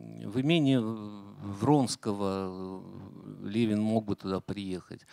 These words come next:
Но почему-то он от-, он у-, относит это в конец. Понимаете, в чём дело? Анна ведь, м, э, когда Толстой задумал это, этот роман, он ещё в семидесятом году его задумал, у Софьи Андреевны есть дневники, это запись, что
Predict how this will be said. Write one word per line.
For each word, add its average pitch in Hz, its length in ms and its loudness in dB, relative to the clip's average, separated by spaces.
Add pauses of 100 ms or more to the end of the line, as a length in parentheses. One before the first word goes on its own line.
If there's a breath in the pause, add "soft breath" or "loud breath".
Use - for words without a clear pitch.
(420 loud breath)
Но 127 120 4
почему-то 247 520 8
он 208 120 2
от-, 180 200 0
он 156 420 -2
у-, 143 240 -6
относит - 600 -2
это 143 160 -4
в - 80 -18
конец. 165 560 0 (420 loud breath)
Понимаете, 214 380 8
в 175 40 0
чём 175 180 -2
дело? 143 340 6
Анна 220 340 8
ведь, 147 460 2
м, 120 380 -2 (120)
э, 113 140 -6 (220)
когда 170 240 6
Толстой 196 360 6
задумал 196 480 10
это, 131 220 6
этот 120 320 0
роман, 143 340 6
он 151 100 4
ещё 156 220 0
в - 40 -2
семидесятом 165 720 2
году 110 300 2
его 87 200 -4
задумал, 156 520 0
у 113 40 -2
Софьи 131 300 -6
Андреевны 127 400 0
есть 95 180 -6
дневники, 131 440 -4
это 165 140 -6
запись, 147 380 -2
что - 320 -4